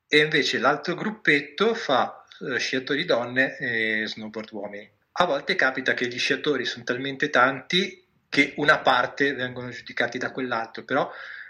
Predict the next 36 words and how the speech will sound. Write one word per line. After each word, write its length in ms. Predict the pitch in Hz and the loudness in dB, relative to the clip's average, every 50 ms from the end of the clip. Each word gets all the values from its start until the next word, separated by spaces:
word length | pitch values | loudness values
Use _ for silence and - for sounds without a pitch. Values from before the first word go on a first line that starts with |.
| - - | -6 -2
eh, 320 | 139 135 131 131 131 131 | -2 0 0 0 0 -2
non 160 | 131 147 151 | -2 0 0
si 160 | 143 - 180 | 0 0 0
fa 160 | - - 143 - | 2 0 0 2
quasi 280 | - 143 135 139 143 | 4 2 2 2 2
mai, 240 | 139 139 135 123 117 | 4 4 6 4 4
perché 220 | 123 127 120 120 | 2 -4 -6 -4
comunque 480 | 123 131 131 139 135 127 - 123 120 - | -4 -4 -4 -4 -4 -4 -4 -4 -4 -4
per 220 | - - - 123 120 | -4 -6 -6 -6 0
quanto 360 | - 139 147 156 151 - 139 | 4 4 4 4 4 0 0
sia 240 | 127 - - 151 147 | 0 4 4 4 4
un 100 | 147 143 143 - - | 4 0 -4 -8 -14
giudizio, 720 | - - 123 117 139 151 143 - - 147 143 143 151 - - | -12 -12 -4 -2 -2 -2 -2 -2 2 2 2 2 2 -4 -4
tra 100 | - 123 | -2 0
virgolette, 640 | 127 127 123 127 135 135 - - 135 127 131 - - | 0 0 2 2 0 0 2 2 2 2 2 -4 -6
oggettivo, 1040 | - 127 127 127 - 131 127 123 - - - 131 131 120 110 104 107 104 107 113 - | -4 -4 -4 -2 -2 -2 -4 -4 -4 -8 -6 -4 -4 -4 -4 -4 -2 -2 -2 -2 0
è 120 | 131 120 113 | 0 -2 -2
pur 180 | - 127 123 | -2 -4 -2
sempre 340 | - - 135 131 127 - 117 | 0 0 0 0 0 -2 0
soggettivo. 760 | - - 127 120 - 113 - - - 104 98 104 104 - _ _ _ _ _ | 0 0 0 -2 -6 -10 -10 -8 -8 -8 -6 -8 -10 -12 _ _ _ _ _
Quindi, 600 | - 139 139 143 143 139 147 143 147 - - - - | -2 0 0 0 2 2 2 2 2 -2 -8 -14 -12
mm, 500 | 123 127 127 123 120 120 117 117 120 120 120 | -10 -10 -8 -8 -8 -10 -10 -12 -12 -10 -4
uno 120 | 127 135 | -2 -2
stesso 320 | 127 - - - - 139 123 | 0 0 0 0 0 0 0
gruppo, 420 | 135 156 151 - - - 143 135 - - - _ _ _ _ _ | -2 -2 -2 -4 -2 -2 -2 -2 -2 -6 -14 _ _ _ _ _
se 180 | - - 131 | -2 0 2
lo 80 | 127 127 | 2 2
fai 180 | - 147 135 | 4 4 4
giudicare 480 | 127 135 135 131 131 143 139 131 123 117 | 4 2 -2 2 6 6 8 8 6 6
da 120 | 123 117 | 2 0
due 220 | 117 123 127 131 120 | -2 0 0 0 0
giurie 320 | 123 127 123 123 131 131 | 0 -4 -4 -2 -2 -2
diverse, 720 | 131 131 120 123 117 120 117 - - - 139 127 127 127 - - - - - - - _ | -2 0 2 4 4 4 4 4 4 4 4 4 2 0 -6 -12 -12 -14 -14 -16 -14 _
ha 200 | - 123 127 135 127 | 0 4 4 4 4
degli 220 | 127 127 123 120 | 2 0 0 0
sfalsamenti. 840 | - - - 127 117 113 - - 120 107 107 107 104 - 113 110 | -2 2 2 2 2 2 0 -2 -4 -4 -6 -8 -8 -10 -14 -14